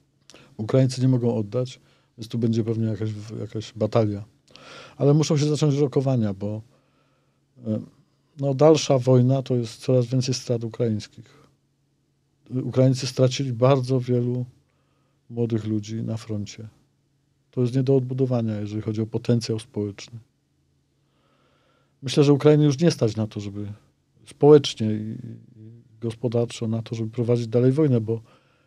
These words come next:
kroplówka Zachodu maleje. Fundusze amerykańskie przyblokowane przez republikanów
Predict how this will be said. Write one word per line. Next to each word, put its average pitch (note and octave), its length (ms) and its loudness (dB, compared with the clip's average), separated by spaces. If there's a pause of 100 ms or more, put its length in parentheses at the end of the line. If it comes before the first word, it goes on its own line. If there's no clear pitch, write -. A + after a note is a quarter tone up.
(120)
kroplówka B2+ 840 0 (100)
Zachodu B2+ 640 -4 (380)
maleje. A#2+ 460 2 (960)
Fundusze C3 420 2
amerykańskie C3 720 2
przyblokowane A#2+ 720 -2
przez A2+ 240 -6
republikanów A2+ 920 -4